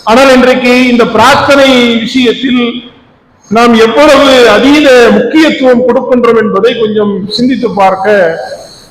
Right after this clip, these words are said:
கடமைப்பட்டிருக்கிறோம். ஏனென்று சொன்னால், இன்றைய காலகட்டத்தில், அவசர உலகத்தில்,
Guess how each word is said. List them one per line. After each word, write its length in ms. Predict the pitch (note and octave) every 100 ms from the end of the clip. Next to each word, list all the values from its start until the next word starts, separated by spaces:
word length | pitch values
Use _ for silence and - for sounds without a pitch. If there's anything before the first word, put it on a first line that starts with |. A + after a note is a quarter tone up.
| _ _ _
கடமைப்பட்டிருக்கிறோம். 840 | - A3+ A#3 G3+ F#3+ F3 E3+ D3+ C#3+ - - - _ _ _ _ _ _ _ - - _
ஏனென்று 460 | G3+ C4 C#4+ B3+ -
சொன்னால், 420 | B3 A#3+ C4 B3
இன்றைய 640 | A#3+ C4 C4 B3+ A#3+ A#3 A#3
காலகட்டத்தில், 760 | A3+ C4 C4 B3 B3+ - C4
அவசர 580 | A3+ A#3+ C4+ C#4 B3 A3
உலகத்தில், 800 | G#3+ A3+ G#3+ - G#3+ G3+ D#3 -